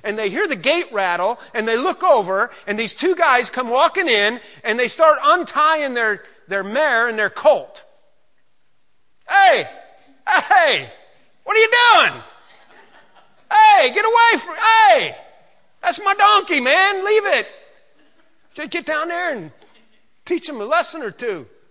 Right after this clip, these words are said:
Leave my stuff alone. What are you doing?"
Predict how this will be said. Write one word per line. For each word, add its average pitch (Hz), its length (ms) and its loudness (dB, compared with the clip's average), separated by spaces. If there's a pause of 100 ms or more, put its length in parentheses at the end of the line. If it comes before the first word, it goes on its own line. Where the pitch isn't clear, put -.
(140)
Leave 294 140 -14
my 339 100 -6
stuff 330 320 -2
alone. 349 680 -4 (400)
What 359 120 -8
are - 20 -2
you 381 80 -2
doing?" 370 640 -4